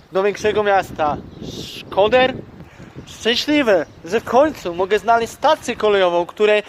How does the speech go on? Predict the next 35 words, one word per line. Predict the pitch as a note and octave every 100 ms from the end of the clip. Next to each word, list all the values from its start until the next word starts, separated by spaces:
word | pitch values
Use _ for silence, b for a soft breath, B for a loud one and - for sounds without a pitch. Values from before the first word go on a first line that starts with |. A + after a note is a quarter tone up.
| B B B -
w | D3+
Bośni | D3+ B3 C#4 C#4 B3
i |
Hercegowini | B3+ A#3 A#3+ G#3 A3+ G#3+
oraz | G#3+ G3+ F#3+
Czarnogórze | - A#3+ A#3 A3+ F#3+ G#3+ F3 G#3 F#3+ B _
brakowało, | D3 G3 G3+ G#3+ G#3 A3+ F3 D#3
ponieważ | - F3+ F3+ F3
te | G3+ F#3 F#3+ E3+
kraje | F#3+ F#3 F3
są | F3 F3
tak | C4+ A3
zacofane, | G3+ G3+ G3+ G3 F3+
że |
są | D#3 F3+
dwieście | D#3 A3 - G3+
lat | F#3
za | D#3+
nami. | E3+ D#3 C3+ - - B B B -
A | G3+
jak | G#3
już | A#3
był | F3+ C4+
pociąg, | - B3+ B3 -
to | G#3+
na | G#3
pewno | G#3+ G#3
nie | G3+ F#3
w |
moją | F#3+ F#3
stronę, | - - F#3+ F3 D3
w |
którą | - D#3+
akurat | D#3+ D#3+ E3
jechałem. | E3+ E3+ D#3+ B2+